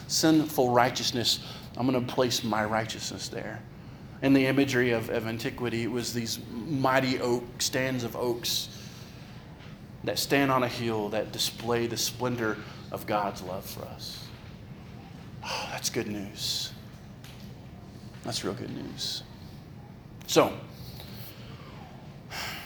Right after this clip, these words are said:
when we move into a personal relationship with God, or even if we need to move in that re-,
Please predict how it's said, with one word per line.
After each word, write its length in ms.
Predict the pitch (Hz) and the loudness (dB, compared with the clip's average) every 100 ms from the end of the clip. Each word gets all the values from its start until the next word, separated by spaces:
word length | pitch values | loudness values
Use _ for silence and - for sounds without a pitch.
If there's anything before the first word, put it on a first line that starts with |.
| - - - - - - - - - - - | -12 -12 -14 -14 -14 -14 -14 -14 -12 -8 0
when 120 | 135 | 6
we 220 | 147 139 - - - - - - - - - - | 6 6 0 -12 -12 -14 -14 -14 -14 -14 -14 0
move 600 | 139 160 156 - - - - - - | 8 8 8 2 -6 -10 -12 -8 -4
into 220 | 127 139 | 0 2
a 40 | |
personal 360 | 117 131 - 123 | 4 2 2 2
relationship 460 | 107 117 - 117 | 2 2 -2 -4
with 120 | 104 - | -6 -4
God, 260 | - - | -2 2
or 80 | 131 | 6
even 180 | 143 139 | 8 6
if 140 | - | 2
we 80 | 123 | 0
need 260 | 120 127 123 | 0 0 -2
to 100 | 113 | -4
move 240 | 120 113 | -4 -4
in 160 | 113 107 | -4 -2
that 180 | 107 | -2
re-, 120 | 117 | -2